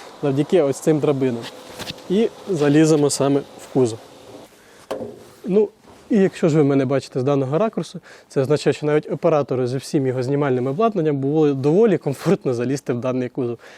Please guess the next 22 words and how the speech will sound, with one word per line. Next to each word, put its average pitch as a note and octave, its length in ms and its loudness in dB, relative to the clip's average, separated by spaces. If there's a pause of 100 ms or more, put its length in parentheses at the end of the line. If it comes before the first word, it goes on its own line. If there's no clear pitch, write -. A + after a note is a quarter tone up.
(160)
А C#3 60 -6
все E3 200 0
чому? G3 360 0 (320)
Оскільки D3+ 380 0
як D3+ 220 4
і F#3 40 4
на D#3 120 4
чотирнадцятому, D3 680 -2
так C#3 280 -2
і C3+ 40 -2
на B2+ 140 -4
шостому, C#3 500 -2
і D#3+ 140 -8
на D3 100 -2
всій C#3+ 240 -2
модельному B2+ 600 -2
ряду C3 340 -4 (380)
причепів F#3 480 0
встановлені D#3 600 4 (160)
ось F3+ 140 -2
такі - 280 0 (2500)
підніжки, E3+ 640 2